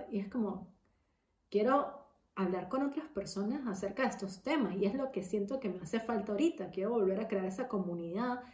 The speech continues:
y herram-, y las redes sociales son esas herramientas para conectar con personas que piensan igual que yo o que piensan diferente, pero que me den puntos de vista que yo diga,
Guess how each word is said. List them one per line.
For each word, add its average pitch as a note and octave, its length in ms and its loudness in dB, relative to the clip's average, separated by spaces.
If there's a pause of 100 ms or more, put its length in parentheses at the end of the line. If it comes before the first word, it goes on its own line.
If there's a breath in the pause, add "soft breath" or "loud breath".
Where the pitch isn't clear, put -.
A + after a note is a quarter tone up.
(340 loud breath)
y E4+ 320 6
herram-, D#4+ 440 2
y B3 320 4 (160)
las A3 240 0
redes D#4 160 0
sociales C#4 320 -4
son D4+ 120 -2
esas D#4 260 -2
herramientas G#3+ 480 0 (100)
para G#3 180 0
conectar G3+ 500 -2
con C#4+ 180 0
personas A3 420 -2
que G#3 120 -2
piensan G3+ 380 2
igual F#3 240 2
que C4+ 120 0
yo D4+ 140 4
o G3 100 0
que F#3+ 100 2
piensan A3 320 0
diferente, A#3 560 -2
pero G3+ 160 2
que F#3+ 80 -4
me F#3 100 -2
den F#3 180 -2
puntos C#4 320 2
de A3 80 2
vista G3+ 300 4
que G3+ 80 4
yo F#3+ 80 4
diga, B3 160 4